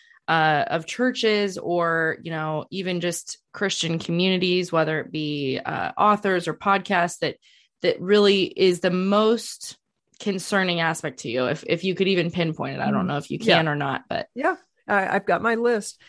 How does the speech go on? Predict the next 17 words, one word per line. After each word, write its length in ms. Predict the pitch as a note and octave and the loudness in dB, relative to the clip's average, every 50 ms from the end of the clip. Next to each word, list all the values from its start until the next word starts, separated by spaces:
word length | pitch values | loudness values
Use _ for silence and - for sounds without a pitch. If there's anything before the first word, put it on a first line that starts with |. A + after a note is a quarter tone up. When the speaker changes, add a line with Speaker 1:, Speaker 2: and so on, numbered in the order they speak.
| - - | -4 0
Speaker 2:
Uh, 120 | - G3 A#3 | 4 4 4
Speaker 1:
Okay. 120 | G#3+ F3 | 4 4
Speaker 2:
first 280 | D#3+ D4+ D#4 - - - | 2 2 2 0 2 4
of 80 | C#4+ | 6
all, 140 | C#4 B3+ A3+ | 8 8 8
I 120 | - - A#3 | 6 4 2
want 200 | A#3+ B3+ C4 C4 | 2 2 2 4
to 80 | B3+ A#3 | 4 2
apologize 800 | G#3+ A3+ - - G#3+ F#3 F#3+ G#3 A3 A#3 A#3 A3 A3+ A#3+ A#3 - | 2 0 -4 -6 -4 -2 -2 -2 -2 -2 -2 -2 -2 -4 -6 -10
to 120 | - - | -12 -8
the 100 | G3+ G3+ | -8 -6
body 320 | F3+ F#3 F3 F3+ F#3 G3 G3 | -4 -2 -2 -2 0 -2 -2
of 120 | G3 G3 | -4 -6
Christ 540 | - - - F3+ F3 F3+ G3 G#3 - - - - | -8 -8 -4 -4 -2 -2 -2 -4 -6 -12 -10 -6
for 120 | - G3+ | -4 -2
my 280 | G3+ G3 F#3+ F#3 F#3 G3 | -2 0 0 2 2 2
role 640 | G3+ G3+ G3+ G3 G3 G3 G3 G#3 G#3+ A3+ A3+ - | 2 2 2 2 2 2 2 0 -2 -2 -6 -10